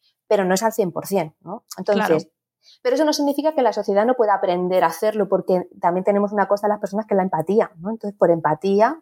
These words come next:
Speaker 1: llegamos a, a, a, a ver que la otra persona sufre, llegamos a sufrir un poco,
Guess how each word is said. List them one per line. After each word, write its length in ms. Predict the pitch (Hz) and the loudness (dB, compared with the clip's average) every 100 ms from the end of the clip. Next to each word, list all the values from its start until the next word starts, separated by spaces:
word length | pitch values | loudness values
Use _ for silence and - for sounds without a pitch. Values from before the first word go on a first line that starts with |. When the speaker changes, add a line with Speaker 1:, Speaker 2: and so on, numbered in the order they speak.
| _ | _
Speaker 1:
llegamos 460 | 185 170 175 185 196 | -2 0 0 0 0
a, 160 | 185 196 | 0 2
a, 440 | 185 185 180 180 190 185 _ _ - _ - - - | 2 2 2 2 0 -4 _ _ -20 _ -10 -8 -2
a, 420 | 202 190 190 190 | 0 2 2 2
a 40 | 180 | 2
ver 260 | 190 202 | 0 0
que 80 | 220 | 0
la 100 | 175 | 2
otra 140 | 185 | 2
persona 280 | 185 185 190 | -2 -2 -2
sufre, 340 | - 214 233 220 | -2 -4 0 0
llegamos 400 | 170 180 196 214 | 2 2 0 0
a 100 | 196 | -2
sufrir 380 | 185 165 180 | -4 -4 -2
un 80 | 190 | -2
poco, 340 | 196 - 185 | -2 -4 -4